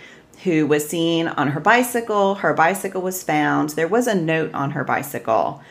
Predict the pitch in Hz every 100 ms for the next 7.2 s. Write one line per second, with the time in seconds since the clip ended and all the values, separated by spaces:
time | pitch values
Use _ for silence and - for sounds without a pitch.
0 | - - 147 - 156 135 135 147 156 147
1 | 131 127 127 - 139 - 143 131 - 160
2 | 147 143 143 143 151 147 147 135 - 147
3 | 139 135 131 131 127 - - - _ -
4 | 143 - - 139 - - - 170 131 -
5 | 139 131 117 - - 78 - 50 - -
6 | - - - - _ 151 139 139 135 135
7 | 131 139